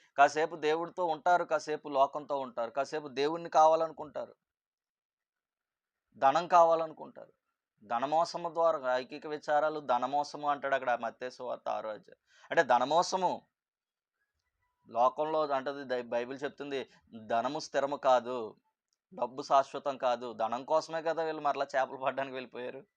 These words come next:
కాబట్టి డబ్బు శాశ్వతం కాదు, మన వయస్సు శాశ్వతం కాదు.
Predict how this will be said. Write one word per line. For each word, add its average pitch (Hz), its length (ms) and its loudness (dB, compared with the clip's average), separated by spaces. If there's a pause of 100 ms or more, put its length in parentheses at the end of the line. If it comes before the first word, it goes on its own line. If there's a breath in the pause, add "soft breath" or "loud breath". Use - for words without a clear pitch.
(360 soft breath)
కాబట్టి 175 280 2
డబ్బు 139 300 4
శాశ్వతం 175 540 4
కాదు, 175 240 2
మన 139 200 -4
వయస్సు 127 340 -2
శాశ్వతం 156 540 -4
కాదు. 160 360 -2